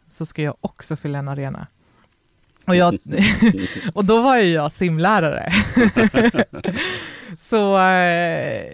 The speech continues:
när, när jag fick den här möjligheten, eller när jag, eh, bestämde mig för att jag skulle göra det, då hade jag haft Bush Hajen i ungefär fem månader. Eh, så att jag hade ingen aning om hur det skulle gå, men, eh, det blev en hel dag med,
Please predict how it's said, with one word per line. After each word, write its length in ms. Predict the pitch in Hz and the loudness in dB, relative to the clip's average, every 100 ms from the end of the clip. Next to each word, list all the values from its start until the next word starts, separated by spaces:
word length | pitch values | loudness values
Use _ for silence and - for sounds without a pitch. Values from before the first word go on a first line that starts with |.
| 50 - | -16 -12
när, 420 | 180 190 185 180 | -4 2 2 2
när 140 | 190 185 | 2 2
jag 160 | 175 | 2
fick 380 | - 254 - - - | 0 -4 -4 -6 -4
den 120 | 175 | 0
här 120 | 156 | 0
möjligheten, 920 | 160 156 156 233 214 - 147 143 139 - - | 0 0 0 0 0 -2 -4 -4 -8 -14 -10
eller 220 | 165 165 | -4 0
när 100 | 160 | 2
jag, 480 | 151 143 143 147 151 | 2 0 -2 -6 -4
eh, 240 | 147 143 | -4 -4
bestämde 500 | 147 - - 180 208 | -6 -6 -2 0 0
mig 120 | 160 | 0
för 100 | 143 | -2
att 80 | 143 | -6
jag 80 | 147 | -8
skulle 200 | - 147 | -6 -4
göra 300 | 143 151 180 | -2 -2 -4
det, 160 | 156 139 | -4 -2
då 120 | 165 | -2
hade 220 | 180 160 | -2 -2
jag 80 | 147 | -4
haft 360 | 139 - _ 160 | -6 -12 _ -14
Bush 320 | 147 143 - | -12 -10 -8
Hajen 260 | 143 139 143 | -8 -8 -10
i 80 | |
ungefär 280 | 143 147 - | -10 -12 -14
fem 240 | - 147 143 | -10 -8 -6
månader. 540 | 143 147 160 147 - _ _ - _ _ | -6 -6 -6 -6 -8 _ _ -20 _ _
Eh, 580 | 147 143 143 143 139 147 | -12 -8 -8 -8 -8 -10
så 140 | - | -8
att 80 | 151 - | -8 -8
jag 260 | 165 165 | -4 0
hade 160 | 175 175 | 0 0
ingen 180 | 160 151 | -2 -2
aning 300 | 151 151 175 | -4 -4 -4
om 140 | 185 | -4
hur 100 | 147 | -4
det 80 | 139 | -6
skulle 240 | - 135 143 | -10 -12 -8
gå, 320 | 190 170 147 | -6 -6 -6
men, 440 | 147 143 143 143 | -6 -6 -6 -8
eh, 140 | 147 147 | -10 -10
det 100 | 147 | -6
blev 220 | 196 202 | -2 -2
en 100 | 170 | 0
hel 340 | 165 156 151 | -2 -2 -2
dag 220 | 175 175 | -2 -2
med, 420 | 156 151 139 139 | -4 -6 -6 -10